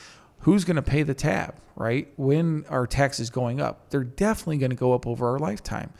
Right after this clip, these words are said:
So if we're pumping money in this four oh one K,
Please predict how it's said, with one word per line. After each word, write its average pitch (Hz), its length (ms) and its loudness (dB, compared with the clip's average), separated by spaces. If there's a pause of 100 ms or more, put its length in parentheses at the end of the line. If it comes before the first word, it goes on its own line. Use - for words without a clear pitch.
(280)
So - 320 2
if - 260 0
we're 175 160 4
pumping 170 400 0
money 151 220 2
in 127 80 -2
this 117 120 -2
four 131 300 0
oh 120 60 0
one 113 180 -4
K, 107 560 -2